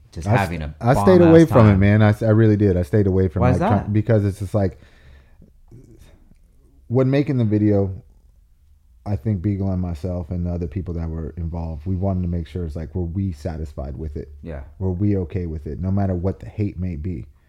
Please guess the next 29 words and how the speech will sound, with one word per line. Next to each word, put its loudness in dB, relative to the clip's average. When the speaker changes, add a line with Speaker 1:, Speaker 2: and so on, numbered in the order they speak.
Speaker 2:
Because 0
when 4
you're 2
sitting -2
on 0
that -4
kind -4
of -6
project -4
and -2
you're 0
about -4
to -8
put -8
that -4
out -4
with -8
the -10
skits -4
and -2
the, -4
and -6
the -8
soundtrack, -4
and -6
it, -6
it -2
could -4
go 2